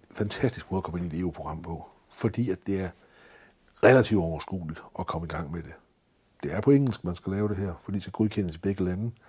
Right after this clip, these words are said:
Men, men, men det er kun to virksomheder, der skal gå sammen og være enige om at lave et projekt sammen. Og det, vi hører på dem, der laver, det er, at, at ja, de kommer bag og siger, "Det var fedt at få nogle penge, og det var også det, der gjorde, at det her projekt lykkedes."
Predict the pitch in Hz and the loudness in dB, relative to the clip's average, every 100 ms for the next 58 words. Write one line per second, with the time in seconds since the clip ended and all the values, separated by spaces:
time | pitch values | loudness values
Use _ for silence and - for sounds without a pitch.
0 | - - - - - - - 117 104 214 | -20 -20 -20 -20 -20 -2 2 2 2 0
1 | 175 101 95 107 - 147 147 - - - | 0 -6 -2 -2 0 0 -2 -6 -10 0
2 | - 135 123 117 92 80 85 - 82 95 | 4 4 4 2 2 -2 -6 -6 -4 -2
3 | 101 69 - - _ _ _ _ _ - | -2 -6 -12 -20 _ _ _ _ _ -4
4 | 98 98 113 90 85 98 - - 95 - | 0 2 2 0 0 -4 -8 -8 -8 -6
5 | 90 87 73 - - - - - - - | -6 -6 -8 -14 -20 -20 -20 -20 -20 -20
6 | - - - 131 143 92 127 95 92 101 | -16 -8 6 8 10 10 8 8 2 0
7 | 101 98 87 98 101 - - 95 - - | 0 0 0 0 0 -4 -6 -6 -6 -8
8 | - - _ _ _ - 101 113 - - | -20 -20 _ _ _ -2 8 8 8 2
9 | - - 120 107 110 87 85 101 98 127 | -6 2 4 6 4 2 0 0 2 2
10 | 117 113 107 92 107 113 92 95 95 110 | 2 0 -4 -2 -2 -2 0 0 0 2
11 | 110 90 98 107 107 98 85 98 - 110 | 0 2 0 0 0 -4 -4 -6 -2 0
12 | 107 76 | 0 -4